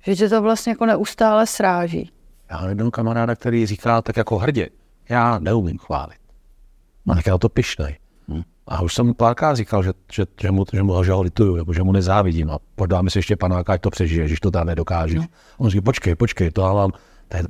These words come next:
Speaker 2: blbě, neumím
Speaker 1: A to
Speaker 2: chválit.“
Speaker 1: má, on má toho vnitřního kritika bez pochyby.
Speaker 2: Mhm.
Speaker 1: Jo, ale člověk si to, eh, neuvědomuje, protože s tím vnitřním kritikem totiž nevedeš dialog.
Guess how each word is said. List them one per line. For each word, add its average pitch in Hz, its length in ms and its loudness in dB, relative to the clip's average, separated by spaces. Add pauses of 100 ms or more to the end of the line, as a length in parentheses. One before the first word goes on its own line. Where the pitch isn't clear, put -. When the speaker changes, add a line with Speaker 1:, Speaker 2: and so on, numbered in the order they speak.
(100)
Speaker 2:
blbě, 156 420 2
neumím 87 280 -12 (120)
Speaker 1:
A - 60 -20
to - 60 -14
Speaker 2:
chválit.“ 170 160 0
Speaker 1:
má, 170 200 2
on 185 160 2
má 196 160 0
toho 190 200 0
vnitřního 180 460 -2
kritika 190 500 -6
bez 165 200 -4
pochyby. 165 480 -6 (460)
Speaker 2:
Mhm. - 100 -8
Speaker 1:
Jo, 165 60 2
ale 208 120 4
člověk 247 400 2
si - 160 0
to, 233 240 0 (100)
eh, 180 340 0 (320)
neuvědomuje, 160 920 -4
protože 190 440 -2
s 202 100 -8
tím 185 180 0
vnitřním 226 540 2
kritikem 165 580 -2
totiž - 380 -4
nevedeš 190 440 0
dialog. 208 540 0